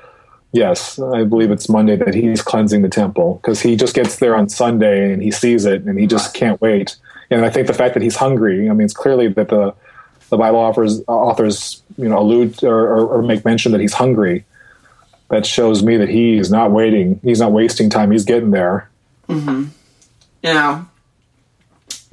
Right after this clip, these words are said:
Speaker 2: when we talk about the cleansing of a temple, I, I often think if any of us has any concept of just Jesus as gentle, meek, and mild,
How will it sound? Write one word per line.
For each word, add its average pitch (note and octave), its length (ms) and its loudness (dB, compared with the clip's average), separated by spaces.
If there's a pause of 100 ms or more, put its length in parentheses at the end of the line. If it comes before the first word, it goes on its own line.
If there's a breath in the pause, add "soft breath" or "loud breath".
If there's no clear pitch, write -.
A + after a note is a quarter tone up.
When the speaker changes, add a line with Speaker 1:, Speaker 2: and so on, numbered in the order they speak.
(280 soft breath)
Speaker 2:
when D3 160 -4
we D3+ 80 -2
talk F#3 220 -2
about - 160 -2
the B2+ 80 -6
cleansing C#3 420 -2
of B2 80 -4
a B2 60 -6
temple, D3 560 -4 (240)
I, C#3+ 160 -6
I D3 220 -2
often F3 240 -4
think D3 380 -8
if C3+ 380 -8
any G3 200 -4
of A#3+ 100 -4
us E3+ 160 -4
has C#3+ 240 -4
any D3 180 -4
concept C3+ 460 -8
of A#2 80 -12
just B2 340 -6
Jesus C#3 540 -2
as - 280 -4 (400 soft breath)
gentle, C#3+ 480 -2
meek, C3 300 -2
and A2+ 240 -10
mild, A2 500 -2